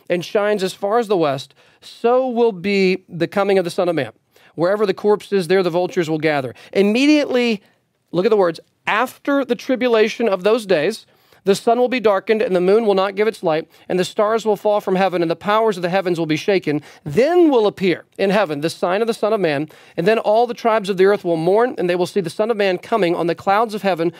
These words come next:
with power and great glory. And he will send out his angels with a loud trumpet call, and they will gather his elect from the four winds, uh, from one end of heaven to the other." Now, thankfully, there's no debate on this. Well, there is still one, but we won't talk about that.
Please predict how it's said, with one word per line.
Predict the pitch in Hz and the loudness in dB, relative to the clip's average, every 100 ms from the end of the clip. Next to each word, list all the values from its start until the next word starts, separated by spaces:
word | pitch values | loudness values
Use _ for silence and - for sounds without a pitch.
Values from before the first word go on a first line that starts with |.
| - | -4
with | 170 170 | -2 -2
power | - 208 214 220 | -2 0 2 2
and | 190 175 | 0 0
great | 180 196 | 0 0
glory. | 165 165 160 165 - - | 0 0 0 -4 -12 -4
And | 170 | 0
he | 208 | 2
will | 196 | 0
send | - 233 | 0 0
out | 220 | 0
his | 190 | 0
angels | 185 214 247 294 - - | 0 0 0 -4 -8 -4
with | 190 185 | 0 0
a | |
loud | 185 214 240 | 0 -2 -2
trumpet | 226 196 202 | -2 -4 -4
call, | 202 208 240 - - | 0 0 0 -6 -4
and | 202 | 0
they | 220 | 2
will | 202 | 2
gather | 175 190 214 | 2 0 0
his | 214 202 | 0 0
elect | 185 196 - | 0 -2 -4
from | 180 | -6
the | |
four | 165 214 208 | -4 0 2
winds, | 180 190 175 190 - - - | 2 0 0 -4 -14 -10 -2
uh, | 165 160 | -2 -2
from | 220 190 | -2 0
one | 175 208 | 0 0
end | 208 196 | 0 0
of | 160 | 0
heaven | 190 185 180 | -2 0 -2
to | 165 190 | 0 0
the | 180 | 0
other." | 175 123 - _ _ _ _ _ _ _ | -2 -4 -14 _ _ _ _ _ _ _
Now, | 190 160 - _ _ _ _ _ _ _ - | -2 -2 -6 _ _ _ _ _ _ _ 0
thankfully, | 240 294 226 | 0 0 -2
there's | 190 180 | 0 2
no | |
debate | 190 156 160 | 2 2 2
on | 143 | 2
this. | 160 - | 0 -2
Well, | 190 190 147 - | 0 0 0 0
there | 196 | 2
is | 190 175 | 2 2
still | - 175 135 | 0 0 2
one, | 143 | -2
but | 123 196 | 0 2
we | |
won't | 220 196 | 4 2
talk | 160 151 | -2 -2
about | 170 | -2
that. | 139 - | -2 -8